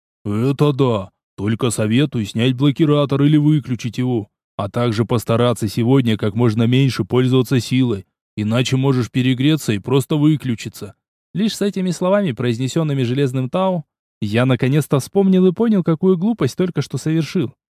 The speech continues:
Сегодня ведь командный экзамен на стипендию, и если я отключусь там, то подведу не только тех двух неблагодарных уродцев, но и своих девчат.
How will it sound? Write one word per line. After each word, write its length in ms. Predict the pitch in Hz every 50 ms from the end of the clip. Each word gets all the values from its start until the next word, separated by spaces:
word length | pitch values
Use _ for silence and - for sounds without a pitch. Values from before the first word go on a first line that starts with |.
| _ _ _ _ _
Сегодня 500 | - - 110 107 104 120 135 139 135 131
ведь 180 | 127 131 123 -
командный 440 | 139 135 143 143 139 131 139 139
экзамен 380 | 131 127 131 156 160 151 143 143
на 80 | 143 131
стипендию, 640 | - - 156 - 190 196 190 165 113 104 104 117 - _ _ _ _ _
и 100 | - 170
если 260 | 208 220 - - 151
я 180 | 151 160 160 156
отключусь 520 | 143 - - 143 143 135 - 151 135 -
там, 260 | - 196 196 196 180 - _ _ _ _ _ _ _ _ _ _ _ _ _
то 140 | - 214 214
подведу 460 | 208 208 185 180 196 196 170 196 208
не 160 | 202 196 196
только 380 | 175 - 220 226 220 - 196 180
тех 260 | - - 202 190 170
двух 300 | 143 151 180 208 196 -
неблагодарных 800 | 180 170 165 175 170 160 170 170 160 185 185 175 175 175 - -
уродцев, 580 | 180 175 190 196 - - - - 175 - - -
но 180 | 117 139 170
и 80 | 190 180
своих 360 | - - 113 120 135 143 135
девчат. 520 | 123 143 135 - - 131 110 101 - _